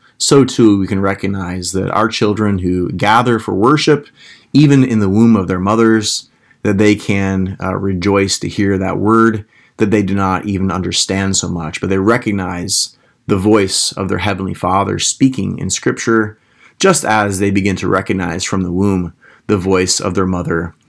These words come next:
or their, or their father. So we have confidence if the Lord does, um, apportion us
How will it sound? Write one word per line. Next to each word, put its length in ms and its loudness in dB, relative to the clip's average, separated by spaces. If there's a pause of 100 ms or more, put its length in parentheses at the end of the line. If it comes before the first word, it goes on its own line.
(180)
or 160 0
their, 200 -4
or 300 -4
their 160 -2
father. 640 -2 (320)
So 500 0 (360)
we 60 2
have 140 0
confidence 840 -2
if 340 -2
the 120 0
Lord 280 0
does, 640 0
um, 400 -6 (300)
apportion 500 0
us 480 0